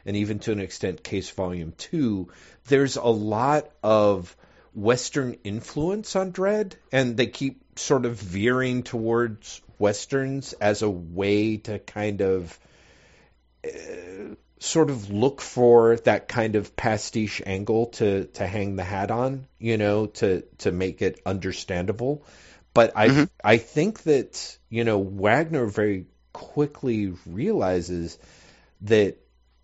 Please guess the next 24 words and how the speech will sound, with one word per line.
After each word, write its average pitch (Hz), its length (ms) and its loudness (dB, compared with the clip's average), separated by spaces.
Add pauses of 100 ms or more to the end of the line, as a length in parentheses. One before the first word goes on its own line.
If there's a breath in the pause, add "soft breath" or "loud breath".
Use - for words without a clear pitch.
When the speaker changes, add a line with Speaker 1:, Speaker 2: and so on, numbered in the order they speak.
(1160)
Speaker 1:
the 107 160 2
Dr-, 101 460 -6
Dread 135 420 8
and 104 300 0
Mega 104 260 0
City 98 320 -4
One 101 520 -2
are 90 300 -2 (160)
rel-, 175 640 -2
are 107 180 4
relatively 113 800 2
unique. 95 720 -2 (640 soft breath)
You 110 220 -2
can 120 180 -4
do 135 400 6
any 127 340 4
sort 127 280 0
of 104 80 -6
stuff - 480 0
in 165 240 0
there, 90 320 2
but 120 360 2
it's 117 200 0
always, 120 760 2